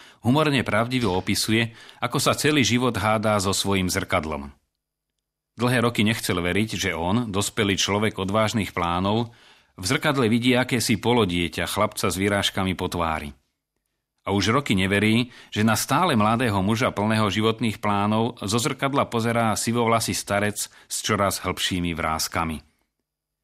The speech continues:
Fulgum vyjadruje hlbokú pravdu a ešte hlbší konflikt. Duša, to naše najhlbšie ja, ktoré si vieme živo predstaviť v jednotlivých situáciách od detstva až doteraz,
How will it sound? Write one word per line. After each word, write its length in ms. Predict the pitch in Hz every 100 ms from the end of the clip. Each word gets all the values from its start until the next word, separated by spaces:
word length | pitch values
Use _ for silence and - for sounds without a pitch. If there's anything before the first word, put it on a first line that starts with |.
| _ _ _ _
Fulgum 400 | 160 160 120 92
vyjadruje 480 | 120 117 117 110 98
hlbokú 320 | 107 110 95
pravdu 480 | 101 90 87 95 107 - _
a 240 | 95 90
ešte 320 | 98 98 - 92
hlbší 320 | 90 - 92
konflikt. 640 | - 90 82 85 73 - - _ _ _ -
Duša, 480 | 98 143 - 80
to 80 | -
naše 400 | 85 85 - 87 82
najhlbšie 560 | 87 101 117 - 95 90
ja, 80 |
ktoré 320 | 104 - 98 90
si 160 | 104
vieme 320 | 87 95 95
živo 240 | 85 104 95
predstaviť 720 | 87 92 - 98 98 90 95
v 160 | 90 95
jednotlivých 560 | 98 - 98 95 90
situáciách 880 | - 90 101 95 95 104 98 92 -
od 240 | 95 87
detstva 480 | 82 87 - 98 92
až 80 | 82
doteraz, 560 | 85 80 95 104 -